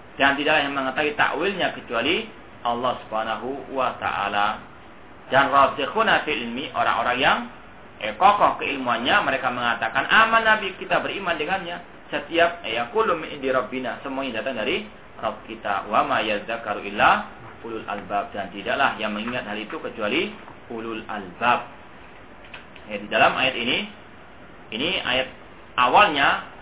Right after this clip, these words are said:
Allah menjelaskan tentang apa? Dua macam bentuk ayat Al-Quran. "Huwallazi anzala 'alaikal kitaba minhu ayatun muhkamatun wa ukharu mutasyabihat."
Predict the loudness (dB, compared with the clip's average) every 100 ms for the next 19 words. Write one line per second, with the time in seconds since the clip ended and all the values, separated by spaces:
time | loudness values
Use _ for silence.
0 | -6 -2 6 6 6 4 2 2 0 2
1 | 2 2 4 6 4 0 -14 -18 -18 -18
2 | -18 -20 -20 -20 -20 -20 -18 -8 2 6
3 | 6 6 2 6 6 6 2 -2 -2 0
4 | 2 2 2 -2 -2 0 2 2 0 -12
5 | -18 -20 -20 -14 0 4 4 4 2 2
6 | -2 -2 -2 2 4 6 4 0 -2 -4
7 | -6 2 6 8 10 8 4 -8 -8 -4
8 | -2 -2 0 4 4 6 6 6 2 -2
9 | -2 -2 2 4 6 6 6 4 4 -4
10 | -14 -4 2 4 4 2 -2 -2 -6 -6
11 | -8 -8 -10 -10 -8 -8